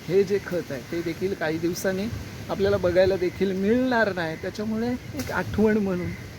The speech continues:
की कोकणातली शेंगर कशी असते, त्या शे-, शेंगरीचा वापर काय केला जातो, हे तुम्हाला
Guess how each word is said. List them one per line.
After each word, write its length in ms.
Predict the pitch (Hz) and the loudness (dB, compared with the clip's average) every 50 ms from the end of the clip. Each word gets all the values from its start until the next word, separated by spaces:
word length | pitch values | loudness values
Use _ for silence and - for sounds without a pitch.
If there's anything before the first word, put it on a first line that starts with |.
| - - - - - | -10 -10 -8 -6 -4
की 280 | - 226 240 247 254 247 - - | -2 -2 0 0 -2 -4 -4 -4
कोकणातली 500 | 196 185 - 190 190 196 196 - 208 226 | -4 -4 -2 -2 -2 -2 -2 -4 -6 -4
शेंगर 480 | - - 190 180 165 170 165 175 156 151 - - | 0 0 0 0 0 0 2 2 0 0 0 -4
कशी 240 | 196 196 - - 214 | -4 -4 0 2 2
असते, 600 | 180 156 - - - 165 147 143 156 - - - - - - | 2 0 0 -6 -6 -6 -6 -6 -8 -10 -14 -14 -14 -10 -6
त्या 180 | 226 196 190 - | -4 -4 -4 -2
शे-, 380 | - - 175 180 175 180 175 180 - - | -2 -2 -2 -2 -2 -4 -6 -8 -8 -6
शेंगरीचा 540 | - 180 185 190 196 214 202 220 208 - 240 | -4 -4 0 2 2 2 2 2 0 -2 -2
वापर 340 | 233 196 180 180 - 214 196 | 0 0 -2 -2 -2 -4 -4
काय 220 | - - 202 233 | -2 -2 -2 -2
केला 300 | 240 - - 196 170 160 | -2 -2 0 0 2 2
जातो, 280 | 160 151 151 - - 156 147 135 - - - - - - | 0 0 -4 -6 -8 -10 -10 -10 -12 -14 -16 -16 -12 -8
हे 120 | - 247 226 | -6 -4 -2
तुम्हाला 420 | 220 226 226 220 226 226 226 220 | -2 0 0 0 0 0 -2 -4